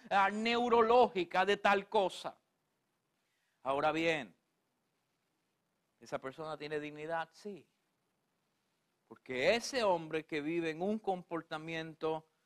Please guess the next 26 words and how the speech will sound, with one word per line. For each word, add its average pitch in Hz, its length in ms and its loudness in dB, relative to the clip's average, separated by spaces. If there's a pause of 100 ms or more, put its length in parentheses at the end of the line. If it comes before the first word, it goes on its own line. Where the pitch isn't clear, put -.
(440)
sexual 156 1000 0
aberrante 170 1120 0
en 143 140 -8
contra 160 460 -2
de 139 100 -4
la 139 160 -6
naturaleza 180 1000 -2
sigue 196 480 -6
siendo 156 520 -8
una 156 180 -6
criatura 139 560 -6
hecha 120 500 -8 (440)
por 135 180 -6
Dios. 160 500 -8 (880)
¿Y - 80 -20
sabes 120 340 -4
algo? 127 340 -4
Cristo 170 400 -6
murió 127 280 -6
por 127 220 -6
él 120 140 -10
también. 156 460 -14 (1500)
Esa 185 300 2
mujer 208 720 4
que 143 140 -2
vive 196 540 2